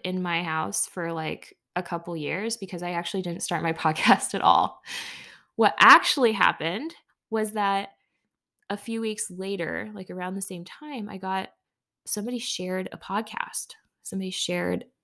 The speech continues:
the Life Coach School podcast. That was the first time I had ever heard of coaching. Like, I had heard of it, but I thought it was kinda just, like, a fake thing. <laughs> I thought it was, like, an M L M or something. Like,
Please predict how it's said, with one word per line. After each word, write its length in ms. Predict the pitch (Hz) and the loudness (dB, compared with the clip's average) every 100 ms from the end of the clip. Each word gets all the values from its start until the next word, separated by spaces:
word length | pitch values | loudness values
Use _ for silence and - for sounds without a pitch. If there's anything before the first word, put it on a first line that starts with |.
| _ | _
the 120 | 185 | -4
Life 300 | 180 180 180 | -2 -2 -4
Coach 240 | - 180 - | -6 -8 -6
School 200 | - 107 | -6 -4
podcast. 680 | - 73 - - - - - _ _ _ _ - | 0 -2 -4 -12 -12 -12 -20 _ _ _ _ -2
That 180 | 196 196 | 0 0
was 100 | 196 | -4
the 60 | |
first 400 | 185 202 220 226 | -6 -4 -2 -4
time 260 | 226 214 214 | -4 -6 -4
I 100 | 175 | -6
had 100 | 175 | -6
ever 160 | 175 | -6
heard 320 | 180 175 165 175 | -6 -4 -4 -4
of 160 | 175 | -10
coaching. 720 | - 240 247 - 254 254 247 | -2 2 2 2 0 0 -2
Like, 280 | 220 170 - - - - | -2 -4 -6 -16 -20 -2
I 100 | 277 | 4
had 120 | 392 359 | 6 4
heard 280 | - 185 214 | 8 8 8
of 100 | 233 | 6
it, 220 | 262 269 | 4 6
but 80 | 208 | 4
I 100 | 196 | 6
thought 220 | 202 226 | 4 4
it 80 | 240 | 2
was 100 | 220 | -6
kinda 260 | - 190 185 | -6 -6 -6
just, 200 | 185 185 | -8 -8
like, 140 | 180 | -10
a 60 | 175 | -10
fake 460 | - 147 - - - | -6 -4 -6 -12 -6
thing. 340 | 226 240 262 | -4 -2 2
<laughs> 440 | 269 - - 622 - | 2 2 -4 0 4
I 480 | - - 311 330 | 4 4 2 4
thought 220 | 311 233 247 | 4 6 6
it 80 | |
was, 140 | 254 254 | 4 0
like, 160 | 226 | 0
an 100 | 226 | 0
M 240 | - 180 185 | 0 0 2
L 160 | 185 | 0
M 200 | 170 175 | 2 0
or 120 | 185 190 | 0 -2
something. 480 | 190 190 190 190 | -4 -2 -2 0
Like, 240 | 180 170 | -4 -6